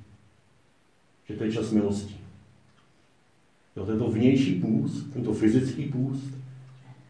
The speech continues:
má hlavní smysl připomínat nám, že jsme v čase milosti. V těch dnešních čteních bych to mohl vyčíst z prvního čtení, kdy tam Mojžíš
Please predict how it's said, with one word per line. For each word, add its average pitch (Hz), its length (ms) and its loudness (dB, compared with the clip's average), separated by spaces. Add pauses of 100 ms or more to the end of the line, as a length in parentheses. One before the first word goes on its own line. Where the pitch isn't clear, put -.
(560)
má 110 280 4
hlavní 113 360 2
smysl 120 480 -2 (360)
připomínat 143 800 4
nám, 101 560 0 (460)
že 98 120 -10
jsme 104 180 -6
v - 100 -6
čase 87 260 -8
milosti. - 480 -6 (1120)
V - 60 -20
těch 123 140 2
dnešních 143 300 4
čteních 131 480 6
bych - 260 -2
to 127 300 4 (580)
mohl 117 200 4
vyčíst 110 340 2
z - 40 -6
prvního 123 340 6
čtení, 113 340 0
kdy 107 160 4
tam 107 400 0 (760)
Mojžíš 117 800 0